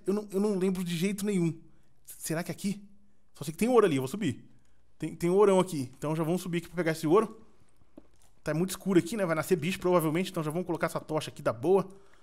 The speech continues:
Deixa eu ver o que a gente pode fazer aqui. Aí, vou colocar uma, uma proteção. E já vou pegar esses ouro aqui, mano. Vamos fazer massa dourada. Massa dourada é, é importante pra gente, hein? Vamos lá, então.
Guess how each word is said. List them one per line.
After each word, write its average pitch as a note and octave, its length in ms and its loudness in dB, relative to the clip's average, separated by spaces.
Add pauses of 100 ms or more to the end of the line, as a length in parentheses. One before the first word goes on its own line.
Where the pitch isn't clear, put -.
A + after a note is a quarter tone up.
(800)
Deixa - 220 -12
eu D3+ 60 -6
ver D3+ 80 -6
o - 20 -20
que - 80 -10
a C#3 40 -8
gente C#3+ 160 -10
pode - 160 -10
fazer B2+ 260 -8
aqui. B2+ 380 -12
Aí, C3+ 200 -8
vou B2+ 80 -10
colocar D3 280 -10
uma, D3 220 -6 (300)
uma C3 100 -18
proteção. D#3+ 600 -6 (960)
E C3+ 80 -16
já C3+ 120 -6
vou C#3+ 120 -6
pegar G3+ 260 0
esses D3+ 220 -2
ouro D#3+ 120 0
aqui, D#3+ 160 -4
mano. C3 160 -4
Vamos C3+ 100 -8
fazer D3 380 -2 (360)
massa C#3 220 -6
dourada. C#3+ 400 2
Massa C3 180 -6
dourada C3+ 320 0
é, C#3 280 -2
é C3+ 40 -4
importante D3+ 460 -4
pra E3 100 -4
gente, D3 280 -4
hein? E3+ 160 -4 (760)
Vamos E3+ 140 2
lá, E3+ 100 4
então. D#3 300 0